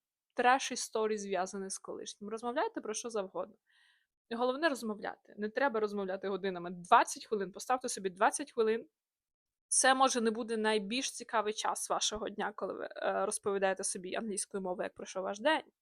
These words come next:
Але, е, це реально допомагає в вивченні іноземної мови. Е, і я навчилась розмовляти італійською мовою. Тобто, пер-,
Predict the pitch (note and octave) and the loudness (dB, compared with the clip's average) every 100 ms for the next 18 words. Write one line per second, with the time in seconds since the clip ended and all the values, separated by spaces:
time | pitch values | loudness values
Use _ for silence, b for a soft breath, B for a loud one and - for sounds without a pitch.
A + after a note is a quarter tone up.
0 | _ B B B B B B B _ _ | _ B B B B B B B _ _
1 | _ - D#4 D#4+ E4+ G4 G#4+ G#4 - D#4+ | _ 8 10 10 10 12 12 12 10 8
2 | D#4+ D#4 D4+ D4+ D4+ D4+ D4 - - C#4 | 10 8 8 8 10 8 6 -2 0 4
3 | C#4 B3+ A#3+ G#3 G3+ G3 G3+ F#3 F#3 G3 | 8 6 6 0 -2 0 0 0 -2 -6
4 | - - F3+ G#3 G3+ G3+ G3+ G3 G3+ A#3 | -10 -10 -8 -10 -10 -10 -10 -10 -10 -10
5 | - - _ - G#3 G#3 - _ B3+ C4 | -12 -14 _ -8 -6 -6 -10 _ -10 -8
6 | B3+ B3 C#4 C4+ - A#3 A3 - G#3+ G#3+ | -4 0 0 0 -4 -6 -6 -6 -8 -6
7 | G#3+ A3 A3 - G3+ - _ _ _ _ | -4 -4 -4 -6 -8 -10 _ _ _ _
8 | D#3 F#3+ G3 - - F#3 F#3 F#3+ G3+ E4+ | -14 -14 -16 -18 -14 -14 -14 -10 -4 -2
9 | D4 G#3 - - - - _ - - A3+ | -2 -6 -14 -18 -20 -20 _ -20 -2 0
10 | A3 - | 0 -4